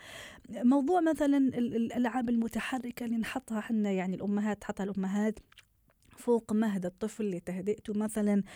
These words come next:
أم، حركة الألعاب، الأصوات، الأضواء، الهزاز، الآيباد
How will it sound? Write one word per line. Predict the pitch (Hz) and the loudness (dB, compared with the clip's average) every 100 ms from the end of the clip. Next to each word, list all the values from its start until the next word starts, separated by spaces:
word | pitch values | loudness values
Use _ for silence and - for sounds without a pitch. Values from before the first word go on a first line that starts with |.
| - - - | -18 -16 -10
أم، | 190 185 190 | -6 -4 -4
حركة | - 202 - 190 | -4 -4 -4 -6
الألعاب، | 175 196 175 214 233 226 190 | -4 -4 -2 0 2 0 -2
الأصوات، | 185 190 - 190 226 233 220 220 | -6 -8 -4 2 4 4 2 -2
الأضواء، | 190 - 175 185 233 247 247 240 202 | -6 -6 -6 -2 2 4 2 0 -2
الهزاز، | 180 175 165 196 247 247 190 | -4 -4 -2 0 2 2 0
الآيباد | - 226 262 269 - 247 | -2 -2 0 -2 0 0